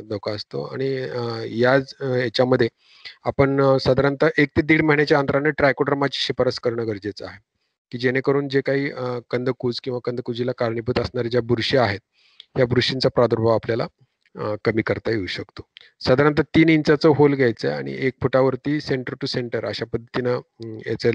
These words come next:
planting जे आहे ते rhizome-चं planting आपण करणं गरजेचं आहे. अ, एक मात्र काळजी याच्यामध्ये घ्यायची आहे की, अ, जो काही कंद लागला जाईल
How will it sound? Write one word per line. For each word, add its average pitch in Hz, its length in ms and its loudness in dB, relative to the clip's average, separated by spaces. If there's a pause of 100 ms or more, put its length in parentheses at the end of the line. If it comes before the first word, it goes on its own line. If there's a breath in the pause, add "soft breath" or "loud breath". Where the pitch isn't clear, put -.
planting 113 400 0
जे 117 80 2
आहे 110 80 4
ते 117 120 2
rhizome-चं 110 720 -4
planting 110 460 -10
आपण 123 240 -12 (640)
करणं 113 300 -2
गरजेचं 107 380 0
आहे. 107 160 -4 (380 loud breath)
अ, 113 160 -6
एक 135 240 4
मात्र 175 200 4
काळजी 151 300 4
याच्यामध्ये 156 400 4
घ्यायची 135 300 4
आहे 127 80 6 (100)
की, 156 180 2 (100)
अ, 127 420 4
जो 139 100 4
काही 151 220 4
कंद 147 200 4
लागला 139 320 4
जाईल 113 200 2